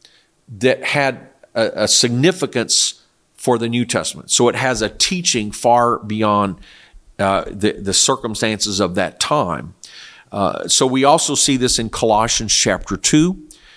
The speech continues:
These things were shadows, but the body is Christ.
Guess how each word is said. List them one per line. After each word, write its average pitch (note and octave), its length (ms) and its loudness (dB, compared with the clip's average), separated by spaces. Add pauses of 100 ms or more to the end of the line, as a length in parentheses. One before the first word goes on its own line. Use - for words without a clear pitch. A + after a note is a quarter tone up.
(160)
These B2 460 0
things A#2+ 280 0
were G2 100 2
shadows, A2+ 880 0
but A2 280 -2
the G#2+ 80 -4
body A2 720 2 (300)
is G#2 160 -2
Christ. - 640 -2